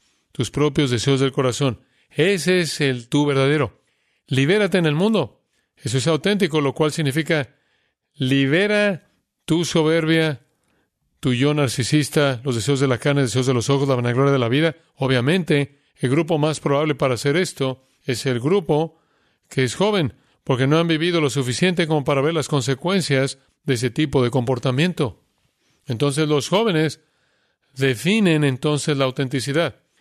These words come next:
Esto ha progresado desde Freud hasta nuestros días. Las personas más liberadas son los jóvenes,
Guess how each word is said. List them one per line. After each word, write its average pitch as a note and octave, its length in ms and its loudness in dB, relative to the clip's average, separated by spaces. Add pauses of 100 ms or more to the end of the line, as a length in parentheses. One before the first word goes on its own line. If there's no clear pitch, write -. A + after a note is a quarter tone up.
(140)
Esto C3+ 200 -4
ha C3 40 -6
progresado C#3+ 800 -2 (220)
desde B2 260 -2
Freud C#3+ 440 0 (480)
hasta B2+ 560 -2 (460)
nuestros A#2+ 1080 -2 (100)
días. A#2 440 -2 (440)
Las C3 120 -4
personas C#3+ 380 2
más D#3+ 200 2
liberadas F3+ 420 0
son D#3+ 160 -2
los D#3+ 160 -2
jóvenes, F#3 380 0